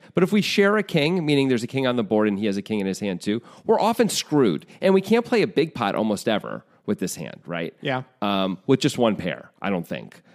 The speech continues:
Speaker 1: We can't be looking to play a big pot, right? And if we have ace king, we could, in theory, be looking to play a big pot on certain boards, right? Where top top is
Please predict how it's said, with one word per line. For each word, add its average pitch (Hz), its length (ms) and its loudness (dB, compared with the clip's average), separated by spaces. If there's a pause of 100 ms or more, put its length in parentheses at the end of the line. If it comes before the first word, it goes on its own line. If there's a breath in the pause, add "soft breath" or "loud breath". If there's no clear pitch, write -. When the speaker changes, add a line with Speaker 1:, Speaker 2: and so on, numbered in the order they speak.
(120)
Speaker 1:
We - 80 0
can't 156 140 2
be 131 80 4
looking 120 300 4
to 92 60 0
play 73 180 -6
a - 40 -8
big 58 240 -12
pot, - 240 -16 (420 soft breath)
right? 92 200 -2
And 120 100 2
if 127 220 2
we 147 80 6
have 127 80 4
ace 151 260 2
king, 123 160 2
we 143 80 2
could, - 420 0
in 113 120 -4
theory, 107 180 2
be 98 120 0
looking 92 200 0
to 90 60 -2 (200)
play 95 140 -4
a 82 60 -4
big 73 180 -10
pot 92 160 -4
on 78 120 -6
certain 67 240 -6
boards, - 340 -12
right? 85 200 -4
Where 85 200 -4
top 90 260 -8
top 82 240 -4
is 85 160 -6